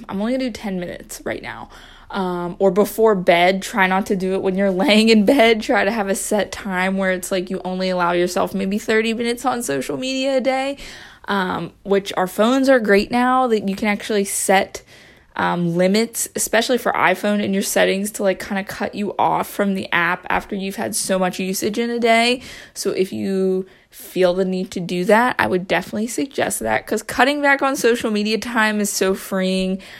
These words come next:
Um, when I go on trips or when I go away, I try to not look at my phone, and it really just refreshes me, especially on weekends. I kinda try to not use my phone the best I can.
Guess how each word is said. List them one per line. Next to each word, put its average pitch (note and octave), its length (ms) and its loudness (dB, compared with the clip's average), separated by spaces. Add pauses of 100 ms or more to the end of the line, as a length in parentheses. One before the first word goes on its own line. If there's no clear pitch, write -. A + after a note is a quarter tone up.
(160)
Um, F3 380 -2
when F3 140 0
I F#3 140 6
go A3 180 4
on G#3+ 160 2
trips F#3+ 360 2
or G3 120 2
when F#3+ 180 2
I F#3 80 2
go F3+ 200 4
away, F3 460 2 (280)
I F#3 160 2
try F3+ 460 -2
to G3 460 -4 (380)
not F3 420 0
look G3+ 160 0
at - 80 0
my G3 200 0
phone, F3 440 -4
and F#3 220 -2
it - 160 -2
really G#3 720 2
just G3+ 240 -4
refreshes F#3+ 600 -2
me, F3 440 -4
especially B3+ 440 0
on A3+ 180 4
weekends. F#3 420 2
I F3+ 80 4
kinda F#3+ 320 -2
try G3 400 0
to G#3 160 -6
not F3+ 520 0
use F3+ 220 -4
my F3+ 160 -2
phone F3 320 -6
the E3+ 60 -4
best F3+ 260 -4
I - 100 -4
can. - 440 -8